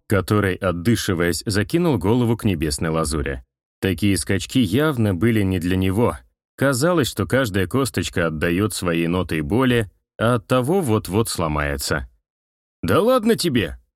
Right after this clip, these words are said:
усмехнулся Яр. «Всего лишь что прокатились пару часиков верхом, а ты уже весь выжатый, как лимон». «Он же пришлый. Возможно, в его мире вообще нет лошадей, папа», —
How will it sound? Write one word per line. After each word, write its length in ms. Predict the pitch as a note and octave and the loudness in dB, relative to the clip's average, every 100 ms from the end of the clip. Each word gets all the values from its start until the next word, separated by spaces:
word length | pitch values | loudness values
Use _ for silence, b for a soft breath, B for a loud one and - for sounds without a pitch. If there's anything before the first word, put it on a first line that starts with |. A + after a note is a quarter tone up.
| _ | _
усмехнулся 680 | G2+ - G2+ - F#2 F2 F#2 | -2 0 0 0 -2 -2 -2
Яр. 280 | E2 D#2 C#2+ _ _ _ _ _ | 0 -2 -4 _ _ _ _ _
«Всего 380 | - - C#3 A3 | -6 0 2 2
лишь 140 | A3+ - | 0 0
что 120 | D#3 | -2
прокатились 560 | C3+ E3 F3 G3+ D#3 | 0 -2 -2 0 0
пару 280 | - D3+ C#3 | 2 2 2
часиков 440 | - D3+ B2 A2+ F2 | 2 0 0 -2 0
верхом, 540 | B2+ C#3+ C#3 F#2+ C2+ _ _ | 0 0 0 -2 -4 _ _
а 120 | B2 | -2
ты 140 | A#2+ F3+ | 2 4
уже 240 | C#3 C3 | 4 4
весь 240 | D3 C#3 | 2 2
выжатый, 400 | A#2+ G3 A2+ G2+ | 0 0 2 0
как 220 | F#2 - A2+ | 0 0 2
лимон». 400 | E3 D3+ D#2+ C2+ _ _ _ _ _ _ _ - | 2 2 0 -6 _ _ _ _ _ _ _ 0
«Он 200 | G#3+ G3 | 2 2
же 160 | E3+ | 0
пришлый. 720 | F#3 G3 G#3 - A2 F2+ D#2 - - | 0 0 0 0 0 0 -2 -10 -4
Возможно, 640 | A#2 D3+ G#2+ C#3 D#3+ D#3+ | 0 2 4 2 2 2
в 40 | |
его 240 | C3 A#2+ A2 | 2 4 4
мире 240 | A#2+ C3+ | 2 2
вообще 420 | G2 G2+ - C#3+ | 0 0 -2 -2
нет 160 | G3+ F#3+ | -2 0
лошадей, 440 | A2+ G#2 E2 E2+ | 0 0 0 -2
папа», — 440 | D2+ E2 D#2 C#2+ | 0 -2 -2 -4